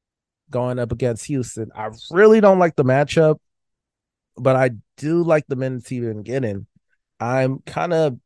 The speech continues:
bamboozled that he played twenty, twenty-five minutes against Chicago and couldn't get a shot attempt up.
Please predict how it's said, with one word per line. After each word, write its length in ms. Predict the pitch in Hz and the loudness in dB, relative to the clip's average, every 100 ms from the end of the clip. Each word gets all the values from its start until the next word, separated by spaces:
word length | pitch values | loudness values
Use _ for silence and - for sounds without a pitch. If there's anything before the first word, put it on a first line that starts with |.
| _ _ | _ _
bamboozled 680 | 139 127 113 165 170 180 165 | -2 -2 0 -4 -2 -4 -2
that 260 | 143 123 113 _ | 0 0 -2 _
he 280 | - 135 117 _ _ _ _ _ _ _ | -14 -14 -14 _ _ _ _ _ _ _
played 460 | - 156 156 147 - - - - - | -4 0 0 -2 -6 -16 -20 -20 -6
twenty, 440 | 135 156 156 151 | -4 -2 -4 -6
twenty-five 560 | 143 143 151 143 156 143 | -10 -10 -10 -4 0 0
minutes 300 | 127 160 147 | -2 -4 -4
against 280 | 147 131 120 | -2 -2 -4
Chicago 540 | 117 - 120 165 165 | -10 -8 -6 -4 -2
and 120 | 147 | -2
couldn't 180 | 151 143 | -2 -2
get 120 | 135 | 0
a 60 | 117 | -2
shot 280 | - 113 151 | -4 -8 -8
attempt 320 | 175 202 208 | -4 -4 0
up. 220 | 214 226 | 0 0